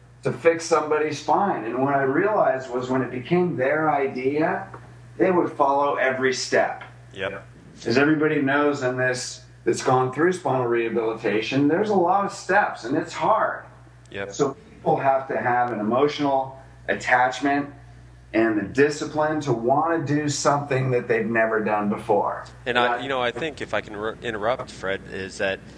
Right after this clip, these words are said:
Speaker 2: you know, a lot of doctors out there, if it's a structural-based technique, you know, if, you know, of, of course, I think chiropractic biophysics has some of the
Speaker 1: Mm-hmm.
Speaker 2: best information out there. Um,
Speaker 1: Uh,
Speaker 2: but
Speaker 1: right.
Speaker 2: if you're even doing other techniques out there,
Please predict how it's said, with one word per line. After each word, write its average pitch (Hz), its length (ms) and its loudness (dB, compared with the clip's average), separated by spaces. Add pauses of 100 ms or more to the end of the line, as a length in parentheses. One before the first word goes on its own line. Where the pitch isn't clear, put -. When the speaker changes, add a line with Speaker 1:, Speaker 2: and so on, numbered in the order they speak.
(220)
Speaker 2:
you - 60 -10
know, 113 140 0
a 113 40 0
lot 120 160 2
of 127 80 0
doctors 107 400 -2
out 104 240 0
there, 98 240 -2
if 95 160 -10
it's - 320 -10
a 98 200 -4
structural-based 98 800 -8
technique, 107 540 -8
you 104 60 -14
know, 92 260 -8
if, - 300 -16
you 107 60 -16
know, 101 100 -6
of, 87 240 -8
of - 120 -16
course, 107 240 -10
I 92 100 -6
think 92 340 -16 (260)
chiropractic 92 380 -10
biophysics 90 540 -8
has 92 340 -10 (420)
some - 160 -12
of 104 40 -10
the 110 60 -6
Speaker 1:
Mm-hmm. 101 40 -8
Speaker 2:
best 98 200 -4
information 101 460 -10
out 90 220 -6
there. 92 240 -8 (540)
Um, 107 80 -2
Speaker 1:
Uh, 98 280 0 (220)
Speaker 2:
but 117 160 2
Speaker 1:
right. 113 140 0
Speaker 2:
if - 160 -12
you're 139 100 -8
even 147 220 -10
doing 139 280 -10 (100)
other 185 280 -2
techniques 107 420 -8
out 87 240 -6
there, 87 240 -10